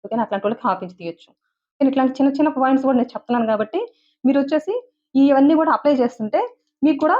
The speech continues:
పర్ఫెక్ట్‌గా బ్లౌజ్ కటింగ్ వచ్చేస్తుందండి. మీ ఓన్‌గా నేర్చేసుకుంటారు. ఇంకెవరికైనా కూడాను రెండున్నరే పెట్టాలా, ఇక్కడ మెయిన్ డాట్ పెద్ద సైజు వాటికి మూడు ఇంచులు, చిన్న సైజు వాటికి రెండున్నర, అట్లా, అట్లా చెప్తుంటారు. అది కాదండి. ఈ కస్టమర్‌కి చెస్ట్ ఉందా లేదా అనేది మెయిన్ తెలుసుకోండి.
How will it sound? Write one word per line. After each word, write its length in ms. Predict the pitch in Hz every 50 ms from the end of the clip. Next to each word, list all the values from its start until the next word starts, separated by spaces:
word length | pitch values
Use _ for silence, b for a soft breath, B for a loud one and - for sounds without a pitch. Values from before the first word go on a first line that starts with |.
| 523
పర్ఫెక్ట్‌గా 440 | 403 311 311 320 320 311 - 320 330
బ్లౌజ్ 240 | 269 262 262 269 269
కటింగ్ 240 | 277 240 262 220 196
వచ్చేస్తుందండి. 540 | 185 - 190 185 - - 170 165 151 151 151 _ - - -
మీ 120 | - 254 254
ఓన్‌గా 320 | 247 247 262 254 247 339
నేర్చేసుకుంటారు. 680 | 330 240 226 - 196 190 - - 175 180 165 156 - - _ _ _ _ _ _ _ -
ఇంకెవరికైనా 520 | 269 262 233 214 220 262 262 285 285 285
కూడాను 300 | 269 262 262 262 277 359 453 494 _ _ _ _ -
రెండున్నరే 400 | 269 269 269 269 269 254 269 277
పెట్టాలా, 360 | 277 254 247 - 240 233 233
ఇక్కడ 200 | 233 226 226 233 233
మెయిన్ 200 | 233 233 233 226
డాట్ 200 | 226 214 220 233 240 247 _
పెద్ద 160 | - 240 233 233
సైజు 200 | - 254 247 233
వాటికి 220 | 233 226 233 - 226
మూడు 140 | 226 226 233
ఇంచులు, 280 | 226 220 220 220 233 233 233 233 233
చిన్న 200 | _ - 233 240
సైజు 200 | 233 247 233 214
వాటికి 220 | 214 214 214 - 226
రెండున్నర, 340 | 220 214 220 220 220 214 214 214 214 - -
అట్లా, 220 | 208 214 - 220 214 208 208 -
అట్లా 240 | - 208 - 233 226 220 220 214 214
చెప్తుంటారు. 500 | 214 - 208 - - 220 - 175 165 - _ _ _ _ _ -
అది 120 | 220 240
కాదండి. 420 | 233 - 240 240 233 226 190 160 175 - _ _ _ _ _ _ - 262
ఈ 80 | 285
కస్టమర్‌కి 420 | 285 269 254 254 285 285 294 302 294
చెస్ట్ 220 | - 247 247 -
ఉందా 160 | 269 262 262 254
లేదా 200 | 247 240 233 233
అనేది 160 | 247 277 277
మెయిన్ 220 | 233 214 226 226 220
తెలుసుకోండి. 460 | 208 208 - - - 180 165 147